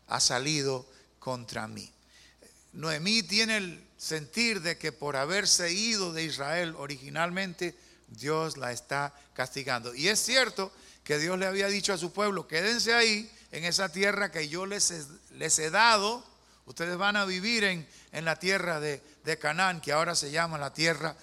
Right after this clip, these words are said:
de Israel, no se vayan". Pero Noemí y su esposo se fueron y llevaron a sus hijos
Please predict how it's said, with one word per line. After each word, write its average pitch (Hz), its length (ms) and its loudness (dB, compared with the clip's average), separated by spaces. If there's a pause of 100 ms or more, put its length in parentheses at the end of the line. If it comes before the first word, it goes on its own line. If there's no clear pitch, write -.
(300)
de 151 200 0
Israel, 165 720 4 (440)
no 202 280 0
se 226 220 4
vayan". 214 480 6 (340)
Pero 160 380 2
Noemí 139 440 -6
y 143 280 -6
su 151 320 -8 (200)
esposo 175 520 0
se 240 160 -2
fueron 247 440 0 (220)
y 151 140 -6
llevaron 165 480 4
a 175 60 -4
sus 165 260 -2
hijos 165 460 0